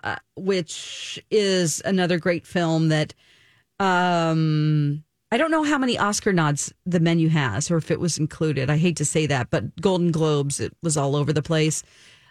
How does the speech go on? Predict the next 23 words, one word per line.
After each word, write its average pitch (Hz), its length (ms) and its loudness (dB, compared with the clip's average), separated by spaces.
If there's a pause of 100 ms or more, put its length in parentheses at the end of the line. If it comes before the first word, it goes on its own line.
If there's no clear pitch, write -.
(500)
It, 240 240 2
it 240 140 2
is 254 140 0
similar 180 540 0
in 185 180 0
the 175 80 2
way 165 280 2
that 156 240 0
you 196 220 0
are 170 160 2
looking 180 440 0
at 156 200 -2 (140)
a 180 80 -2
bunch 180 300 0
of 165 160 -2 (200)
privileged 175 580 -4
people 175 360 -2
who 170 180 0
are 156 180 2
unaware 160 800 0
of 165 160 -4
their 190 120 0
privilege, 262 800 -4